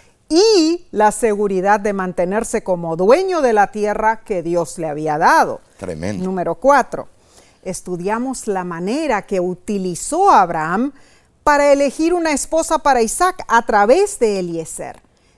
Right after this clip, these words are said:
Speaker 1: Vimos que el matrimonio de Isaac y Rebeca se basó en la oración. La hermosa historia de la oración de Eliezer y su cumplimiento es particularmente inspiradora y rica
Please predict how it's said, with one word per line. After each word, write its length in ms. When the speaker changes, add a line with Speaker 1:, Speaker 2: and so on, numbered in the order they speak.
Speaker 1:
Vimos 420
que 100
el 80
matrimonio 720
de 100
Isaac 360
y 60
Rebeca 600
se 260
basó 360
en 240
la 240
oración. 960
La 120
hermosa 680
historia 680
de 100
la 140
oración 560
de 80
Eliezer 520
y 80
su 240
cumplimiento 1040
es 240
particularmente 1300
inspiradora 1160
y 200
rica 720